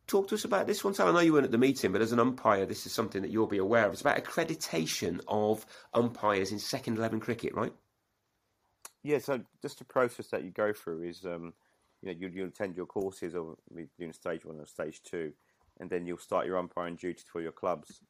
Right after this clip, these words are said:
Speaker 2: um, whichever level it might be. And then you'll have to go through, um, a process where you're observed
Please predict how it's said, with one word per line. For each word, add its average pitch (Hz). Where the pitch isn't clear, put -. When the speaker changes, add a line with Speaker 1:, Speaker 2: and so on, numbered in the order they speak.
Speaker 2:
um, 82
whichever 85
level 82
it 82
might 80
be. 85
And 95
then 101
you'll 95
have 92
to -
go 95
through, 90
um, 85
a -
process 92
where 90
you're 87
observed 90